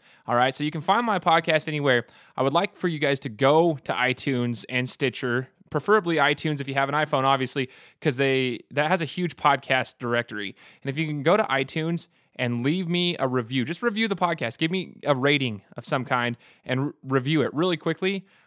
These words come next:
I would greatly appreciate it. It helps me out, and I would appreciate the support if you can give that to me. Anyways, guys, uh, the Warriors got it done. All right, we watched it.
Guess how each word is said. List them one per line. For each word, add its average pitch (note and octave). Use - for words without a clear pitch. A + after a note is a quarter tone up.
I C#3
would D3
greatly F3
appreciate B2
it. A2
It B2+
helps C#3+
me C3+
out, C3
and A#2+
I A#2+
would A#2+
appreciate C#3
the B2+
support A#2+
if A#2+
you B2
can A#2+
give A#2
that B2
to A2+
me. -
Anyways, F3
guys, D3+
uh, C#3+
the D3
Warriors G3
got D#3
it C#3+
done. A2+
All C3+
right, C3+
we D#3
watched D#3
it. D#3